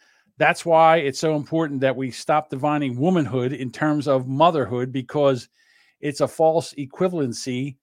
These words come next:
that all women can become mothers, that all mothers carry their children, or that all people who carry children are mothers."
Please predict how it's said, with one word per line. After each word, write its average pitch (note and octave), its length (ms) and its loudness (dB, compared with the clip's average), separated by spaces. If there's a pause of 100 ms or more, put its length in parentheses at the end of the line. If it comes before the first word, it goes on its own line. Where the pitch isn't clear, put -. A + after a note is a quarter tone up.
that C#3 140 4
all E3 260 4
women D#3+ 320 0
can C#3+ 180 -2
become C#3+ 340 -2
mothers, C#3+ 560 2 (400)
that C#3+ 120 -2
all D#3 180 4
mothers D#3+ 380 0
carry D3+ 340 0
their C3 140 -2
children, C3 600 -4 (360)
or D#3+ 160 -4
that D3 160 -2
all D#3 240 2
people D#3+ 400 -4
who C#3 140 -2
carry F#3 420 2
children C3+ 420 -6
are C#3 80 -4
mothers." D3+ 520 0